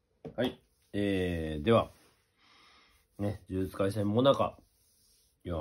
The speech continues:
普通に美味しかったです。パリパリ。なんかパリパリもなか食うのが、本当に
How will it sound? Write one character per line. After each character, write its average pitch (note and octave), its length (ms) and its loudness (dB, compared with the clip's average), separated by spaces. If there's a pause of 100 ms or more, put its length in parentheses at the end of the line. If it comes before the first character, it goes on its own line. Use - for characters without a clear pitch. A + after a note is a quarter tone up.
普 - 100 -16
通 F#2+ 140 -6
に F2+ 60 -2
美 F2+ 100 -2
味 G2 60 -2
し - 40 -10
か D#2 80 -8
っ - 40 -8
た A#1+ 80 -16
で - 60 -18
す。 - 160 -20
パ B2 120 0
リ A2 100 0
パ F#2 140 -8
リ。 - 180 -12 (1400)
な B2 80 0
ん C3 40 2
か A#2+ 80 6
パ D3+ 140 6
リ F#3 120 4
パ D#3 140 8
リ A#2 260 4 (100)
も A#2 160 2
な A2+ 60 0
か G2+ 100 -4
食 F2 240 -6
う F#2 40 -2
の E2+ 120 -2
が、 C#2 80 -6 (760)
本 F2 180 -10
当 F#2 60 -10
に E2 200 -8